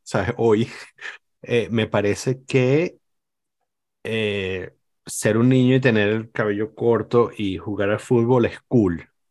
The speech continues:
De allí a hacer una transición hay un trecho, pero si no hablamos del desconfort, que es normal sentir atracción por, por ejemplo, es normal sentir atracción por las cosas que hacen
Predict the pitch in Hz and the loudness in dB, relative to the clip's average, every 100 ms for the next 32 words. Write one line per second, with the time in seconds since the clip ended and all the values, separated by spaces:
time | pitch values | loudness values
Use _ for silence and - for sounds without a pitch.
0 | _ _ _ _ _ _ _ _ _ _ | _ _ _ _ _ _ _ _ _ _
1 | _ _ - 107 98 92 107 120 127 - | _ _ -6 -2 -2 -2 -2 0 -2 -6
2 | _ _ _ _ _ _ _ 107 101 90 | _ _ _ _ _ _ _ -4 -2 -2
3 | - 98 113 120 120 113 104 - 101 123 | -2 0 0 0 -2 -2 -4 -2 0 0
4 | 135 104 82 87 95 101 107 135 113 - | 0 -2 -8 -8 -4 -4 0 0 2 -2
5 | - - _ _ _ _ _ _ _ _ | -6 -8 _ _ _ _ _ _ _ _
6 | _ _ _ _ - _ _ 113 107 107 | _ _ _ _ -20 _ _ 2 4 4
7 | 101 - 113 104 107 113 123 127 123 110 | 2 0 -2 2 2 0 -2 -2 -2 0
8 | 107 - - 95 - - 113 107 113 - | -2 -4 -8 -8 -8 -2 2 2 0 -8
9 | - 110 92 120 117 120 120 123 127 127 | -6 -4 0 0 2 2 2 0 0 -2
10 | 113 - 110 113 117 113 - - 104 104 | -2 -2 -2 0 0 -2 -4 -4 -2 -4
11 | - 120 113 107 - 107 104 110 98 117 | -4 0 0 -2 -4 -2 0 -2 0 0
12 | 113 113 - 117 117 117 107 104 104 107 | 0 0 -2 -2 0 0 -2 -4 -4 -4
13 | - 110 120 139 - 117 107 - 117 110 | -2 0 0 -4 -8 -4 -4 -2 -2 -2
14 | 135 - 110 107 - - 127 135 | -6 -4 -2 0 -2 -4 -4 -2